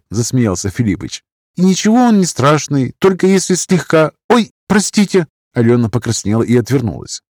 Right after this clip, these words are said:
Я грустно усмехнулся. «Ну да, Неолен Делон». Морда в шрамах, лапы как совковые лопаты и действительно здоровый.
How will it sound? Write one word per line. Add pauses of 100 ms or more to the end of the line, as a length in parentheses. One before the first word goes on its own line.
Я
грустно
усмехнулся. (100)
«Ну
да, (100)
Неолен
Делон». (420)
Морда
в
шрамах,
лапы
как
совковые
лопаты
и
действительно
здоровый.